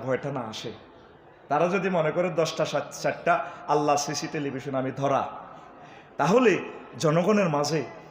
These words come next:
এবং আমলাদের মাঝে একটা সেতু বন্ধন হয়। তিনি যদি চিন্তা করেন, "আমি রাষ্ট্রীয় চাকরি করি, ঠিক আছে, আমি অন্যায় রায় দেব না,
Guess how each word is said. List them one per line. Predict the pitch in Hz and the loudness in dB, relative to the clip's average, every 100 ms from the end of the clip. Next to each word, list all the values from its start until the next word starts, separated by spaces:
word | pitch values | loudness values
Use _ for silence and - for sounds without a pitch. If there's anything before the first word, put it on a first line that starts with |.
| - | -4
এবং | 123 131 151 131 - - - - | -2 2 0 0 -6 -14 -16 -4
আমলাদের | 170 185 202 233 | 2 2 4 4
মাঝে | 185 156 | 4 2
একটা | 147 156 | 0 0
সেতু | - 147 156 | -2 -2 -2
বন্ধন | 127 127 123 | -4 -4 -4
হয়। | 120 107 - - - - - - | -4 -8 -12 -20 -20 -20 -20 0
তিনি | 233 247 | 4 6
যদি | 277 262 | 4 4
চিন্তা | - 214 185 | 2 4 4
করেন, | 170 196 165 | 2 2 4
"আমি | 165 | 2
রাষ্ট্রীয় | 170 151 - 202 | 2 2 0 0
চাকরি | - 160 147 | 0 -2 -2
করি, | 147 147 | -2 -2
ঠিক | 156 139 | -2 -2
আছে, | 131 | 0
আমি | 139 151 | 0 2
অন্যায় | 160 180 185 220 | 4 4 6 6
রায় | 208 160 | 6 6
দেব | 147 143 | 4 2
না, | 143 | 2